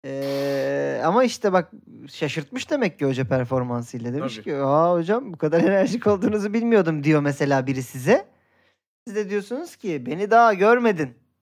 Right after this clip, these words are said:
Speaker 1: Ben de diyorum, "Bu kadar, bir bu kadar daha var."
Speaker 2: Yani bugün mesela birisi nerede hocama, "Aa hocam bu kadar enerjik olduğunuzu bilmiyordum." demiş olabilir mesela.
Speaker 1: A-,
Speaker 2: Ne sırasında?
Speaker 1: antrenmanda görmüş olabilir. Değil mi?
Speaker 2: Olabilir. Yani herhalde. Umarım.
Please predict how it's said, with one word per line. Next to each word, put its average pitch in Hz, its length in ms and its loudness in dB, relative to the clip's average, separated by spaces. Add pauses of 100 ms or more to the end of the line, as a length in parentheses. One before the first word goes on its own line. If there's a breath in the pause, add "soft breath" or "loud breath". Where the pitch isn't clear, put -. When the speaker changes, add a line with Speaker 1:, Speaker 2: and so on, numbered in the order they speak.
(560)
Speaker 1:
Ben 151 220 -6
de 214 140 2
diyorum, 233 280 2
"Bu 226 80 -4
kadar, 254 380 4
bir 262 100 0
bu 269 80 2
kadar 247 380 4
daha 247 240 6
var." 160 280 0
Speaker 2:
Yani 202 280 2
bugün 285 320 -2
mesela 262 380 2
birisi 254 420 -2
nerede 262 580 4
hocama, 180 640 2 (400)
"Aa 190 240 8
hocam 226 380 6 (140)
bu 202 140 2
kadar 214 220 6
enerjik 214 400 4
olduğunuzu 214 520 4
bilmiyordum." 202 600 4
demiş 185 240 2
olabilir 160 320 2
mesela. 160 380 0
Speaker 1:
A-, 214 60 0
Speaker 2:
Ne 233 120 6
sırasında? 240 220 4
Speaker 1:
antrenmanda 262 420 4
görmüş 143 440 0
olabilir. - 540 -14 (400)
Değil 220 120 -8
mi? 202 100 -6
Speaker 2:
Olabilir. 123 280 -6 (220)
Yani 104 240 -8 (100)
herhalde. 95 440 -10 (200)
Umarım. 202 340 4